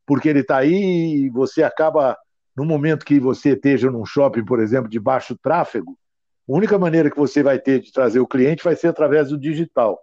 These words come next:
E você vai convidar o cliente a partir daí. Então, isso conta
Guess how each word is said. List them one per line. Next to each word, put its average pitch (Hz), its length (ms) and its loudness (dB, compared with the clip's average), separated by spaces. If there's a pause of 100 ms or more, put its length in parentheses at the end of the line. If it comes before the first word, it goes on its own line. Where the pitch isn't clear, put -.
(440)
E 120 100 0
você 131 340 2
vai 160 140 2
convidar 156 480 0
o 160 80 -4
cliente 143 360 -6
a 151 40 -6
partir 147 340 -4
daí. 127 280 0
Então, 131 280 -4
isso 139 220 -4
conta 151 420 -2